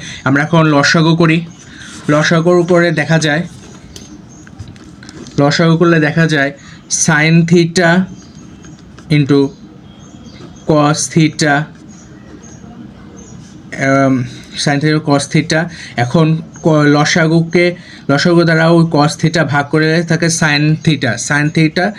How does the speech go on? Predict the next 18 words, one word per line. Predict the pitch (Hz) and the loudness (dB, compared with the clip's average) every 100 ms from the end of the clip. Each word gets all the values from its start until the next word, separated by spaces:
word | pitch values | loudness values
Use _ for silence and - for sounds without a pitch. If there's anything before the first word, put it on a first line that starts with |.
| - - - | -14 -18 -4
এবং | 135 143 | 2 2
উপর | 151 156 | 2 0
আছে | 165 | 0
sin | 165 156 147 | 0 0 0
theta, | 139 123 107 | 0 -2 -2
তাহলে | 135 139 - - - | 0 -2 -4 -12 -8
sin | - 143 165 185 - - - | -2 0 2 0 -2 -8 -8
square | - 170 160 156 | -2 0 0 0
theta। | 151 123 120 - - - - - - - - - - - - - - - - - - - | -2 -2 -6 -8 -18 -20 -20 -20 -20 -20 -20 -20 -20 -20 -16 -16 -16 -20 -20 -20 -20 -4
আবার | 151 151 151 160 160 151 - - - - - - - - - - - 120 | -2 2 2 0 -6 -14 -16 -20 -20 -20 -20 -20 -20 -20 -20 -20 -20 -2
লসাগু, | 143 147 175 165 165 | 0 2 2 2 2
এই | 156 151 | 2 2
লসাগুতে | 147 170 156 165 165 165 160 151 139 | 2 2 2 0 0 0 2 2 2
ইয়াতে | 139 131 151 | 2 0 0
রয়েছে, | 147 143 - 160 175 175 - - - - - - - - 127 - | 0 -2 -2 0 0 -4 -12 -20 -20 -20 -20 -20 -10 -4 -4 0
হরে | 135 143 | 0 2
রয়েছে | 151 160 160 175 | 0 0 0 -2
sin | 165 156 151 | 0 0 2